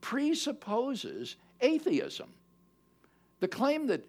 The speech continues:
because they've evolved, they're aimed at survival, not at truth, presupposes atheism.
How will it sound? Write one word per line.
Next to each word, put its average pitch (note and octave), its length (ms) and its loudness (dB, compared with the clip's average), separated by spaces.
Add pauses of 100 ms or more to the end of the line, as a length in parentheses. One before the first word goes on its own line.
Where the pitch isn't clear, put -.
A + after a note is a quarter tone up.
(280)
because F#3 440 0
they've B3 200 -2
evolved, C3 540 2
they're D3 220 0
aimed A3+ 280 -2
at A3 120 -8
survival, D3 560 2
not D#3 260 4
at A3+ 140 -6
truth, C3 340 -4
presupposes D#3 960 -4
atheism. A#3 640 -4